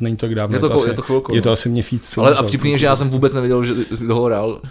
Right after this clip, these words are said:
Speaker 2: Tak všichni znají toho, toho
Speaker 1: Je to
Speaker 2: čer-,
Speaker 1: ta-,
Speaker 2: toho, toho
Speaker 1: je to tam
Speaker 2: černocha,
Speaker 1: kultura.
Speaker 2: že jo, z, z Lvího krále ten
Speaker 1: Jo.
Speaker 2: hlas, ale
Speaker 1: A ještě dělá, poslu-, koukáte, a, a takový ten hlas si uváděl zprávy na B B C.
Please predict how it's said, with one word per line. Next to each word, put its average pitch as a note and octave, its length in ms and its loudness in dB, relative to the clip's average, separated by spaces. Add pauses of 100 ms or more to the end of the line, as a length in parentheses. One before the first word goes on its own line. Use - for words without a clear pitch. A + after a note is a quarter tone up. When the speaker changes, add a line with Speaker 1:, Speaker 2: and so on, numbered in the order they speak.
(360)
Speaker 2:
Tak A2+ 100 -2
všichni C#3 240 0
znají C#3+ 200 2
toho, D3 300 4
toho C#3+ 140 0
Speaker 1:
Je A#2+ 40 2
to B2 100 0
Speaker 2:
čer-, C3 40 4
Speaker 1:
ta-, - 60 -2
Speaker 2:
toho, C3+ 100 0
toho C#3 140 4
Speaker 1:
je B2 40 2
to - 40 0
tam C3 80 2 (140)
Speaker 2:
černocha, C#3+ 60 0 (100)
Speaker 1:
kultura. C3+ 160 2
Speaker 2:
že A#2 120 0
jo, A2+ 140 2
z, - 20 -2
z A#2 60 -4 (460)
Lvího A#2+ 320 2
krále B2+ 360 2
ten C#3 120 0
Speaker 1:
Jo. B2+ 100 2
Speaker 2:
hlas, C3+ 200 -2
ale C#3 140 -4
Speaker 1:
A - 20 6
ještě C#3 320 0
dělá, B2 480 2 (160)
poslu-, - 360 -4
koukáte, B2 400 -4 (260)
a, B2+ 180 0 (300)
a C3 220 4
takový C3+ 320 4
ten C#3+ 160 2
hlas B2 220 4
si - 120 -4
uváděl C3 520 0
zprávy B2 440 -2
na B2+ 80 0
B A#2+ 140 -4
B A#2+ 140 -6
C. A2+ 260 -4